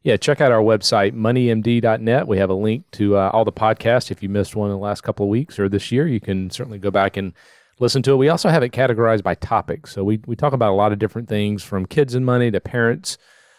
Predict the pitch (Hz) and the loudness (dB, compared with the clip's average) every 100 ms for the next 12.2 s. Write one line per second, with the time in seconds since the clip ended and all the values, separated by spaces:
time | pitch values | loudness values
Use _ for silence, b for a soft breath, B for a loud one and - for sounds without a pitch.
0 | b 107 104 101 101 110 - 110 - 120 | b -2 0 2 2 0 0 -4 0 2
1 | 113 110 113 110 107 143 - - 113 101 | 2 2 0 0 0 -4 -10 -10 -12 -8
2 | 98 95 95 101 98 90 85 101 - - | -4 -4 -6 -4 -2 -2 -4 -6 -6 -10
3 | 104 104 98 90 98 92 85 101 - 98 | -4 0 0 -2 -4 -6 -6 -8 -4 -4
4 | - 95 92 90 90 90 101 92 87 95 | -2 0 0 0 -4 -6 -4 -4 -4 -6
5 | - 117 - 104 101 101 104 - 107 95 | -2 -2 2 2 4 4 2 -2 -8 -4
6 | 98 104 107 139 117 120 - 131 123 117 | -4 -4 -2 0 2 2 2 2 2 2
7 | 110 107 101 98 101 95 104 - 101 104 | -2 2 2 4 2 0 -2 -4 -6 -2
8 | 110 - 104 92 101 98 - b b b | -2 0 -2 -2 -4 -4 -6 b b b
9 | - 139 151 127 113 101 107 110 101 - | -4 -2 0 0 0 2 0 -2 -4 -6
10 | - 101 98 92 92 _ - 208 180 127 | -6 -8 -6 -8 -12 _ -2 0 0 -4
11 | 113 - 107 104 98 95 92 92 104 95 | -4 -2 -2 -2 -2 -2 0 0 -2 -4
12 | 92 87 | -4 -6